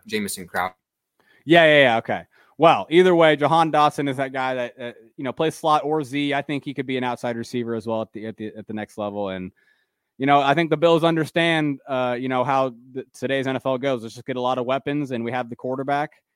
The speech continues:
Speaker 2: And Jahan Dotson is definitely gonna make, uh, you know, is gonna make the most of Allen's throws. I just think he creates separation. He's a big play threat. So,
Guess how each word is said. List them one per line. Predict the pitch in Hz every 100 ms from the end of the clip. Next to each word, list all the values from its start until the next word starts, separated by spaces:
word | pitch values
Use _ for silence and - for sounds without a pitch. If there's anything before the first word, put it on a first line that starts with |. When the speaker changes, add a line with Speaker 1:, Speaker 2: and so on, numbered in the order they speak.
| _ _ _
Speaker 2:
And | 107
Jahan | 104 107 139
Dotson | 135 131 123
is | 113
definitely | 127 131 131
gonna | 123 120
make, | 120 120 - _
uh, | 117 107 101 101
you | 107
know, | 95 92 123
is | 113
gonna | 139
make | 139 135
the |
most | 135 131 131
of |
Allen's | 123 123 120 117
throws. | 127 120 117 107
I | 110
just | 110
think | 117 113
he | 110
creates | - 113 -
separation. | 107 110 107 - 107
He's |
a | 101
big | 98 -
play | 101
threat. | 95 98 92
So, | - 95 87